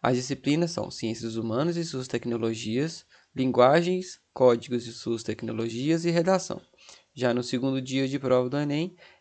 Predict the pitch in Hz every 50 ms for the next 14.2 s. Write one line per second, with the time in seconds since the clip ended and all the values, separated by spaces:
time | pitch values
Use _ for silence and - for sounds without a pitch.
0 | _ _ 147 151 147 127 117 120 117 110 127 127 120 113 113 - 113 113 113 117
1 | 120 139 165 165 - - - 220 233 - _ _ _ _ _ _ - 131 127 123
2 | 127 120 120 120 123 - - - - 113 - - 113 110 110 - 110 107 - 127
3 | 123 123 131 143 147 147 151 165 180 190 190 190 196 - - - - _ - 165
4 | 170 - - 185 160 151 151 156 - 151 147 151 156 156 147 147 - 160 143 135
5 | 135 131 139 135 - 143 135 135 - 139 131 139 139 143 143 147 151 143 120 113
6 | - - - - - - - _ _ - - - - _ _ - - 185 190 180
7 | 180 165 - - - 131 - - - 123 135 135 123 113 113 127 - _ _ _
8 | _ _ _ _ - 123 120 120 - - 131 135 135 - 135 131 151 160 160 165
9 | 160 - - 143 139 - - - 165 156 151 - - - - - - - - -
10 | _ _ _ _ _ _ _ _ _ _ _ _ _ _ _ _ - - _ -
11 | 190 170 196 190 185 175 - 220 226 233 247 - - - 127 135 143 139 123 127
12 | 127 - - - 110 117 117 117 123 120 - - - 175 190 185 - 147 127 127
13 | 127 123 127 123 123 123 123 139 143 143 - 147 139 120 113 110 98 98 - -
14 | - - -